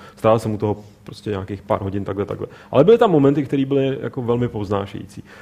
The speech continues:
A kdyby mi to nabídlo tohle, tu, tu možnost nějakého povznášejícího momentu, který třeba nepřijde vždycky, tak by mi to asi stačilo. Já, já na tohle konto ale znova doporučím věc, o který se moc, eh, eh, v mainstreamu samozřejmě neví, nevím, jestli někdo s tím nemáte zkušenost.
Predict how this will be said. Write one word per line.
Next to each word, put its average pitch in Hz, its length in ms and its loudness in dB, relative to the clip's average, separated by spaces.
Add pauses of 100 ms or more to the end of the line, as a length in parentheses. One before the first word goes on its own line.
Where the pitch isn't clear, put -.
(140)
A 117 60 -10
kdyby 139 200 -4
mi 170 120 0
to 165 100 -4
nabídlo 156 300 -2
tohle, 117 200 -4
tu, 147 280 -2 (420)
tu 147 100 -4
možnost 147 380 4
nějakého 131 280 0
povznášejícího 131 640 0
momentu, 120 280 -2
který 120 200 -6
třeba 127 180 -6
nepřijde 120 280 -4
vždycky, 107 300 -8 (380)
tak 110 100 -6
by 113 80 -6
mi 113 100 -4
to 117 300 0
asi 117 140 -8
stačilo. 113 400 -4 (280)
Já, 107 320 4
já 110 120 2
na 127 60 2
tohle 139 180 0
konto 135 280 -2
ale 135 120 0
znova 123 220 0
doporučím 127 400 -4
věc, 120 180 -2
o 117 60 -14
který 123 220 -6
se 127 140 -6
moc, 127 340 -6
eh, 120 40 0 (1080)
eh, 131 40 -10 (460)
v 90 100 -18
mainstreamu 101 600 -6
samozřejmě 107 340 -4
neví, 107 440 -2
nevím, 104 160 -4
jestli 110 240 -8
někdo 104 320 -4
s - 180 -18
tím 107 140 -8
nemáte 104 280 -4
zkušenost. 110 480 -8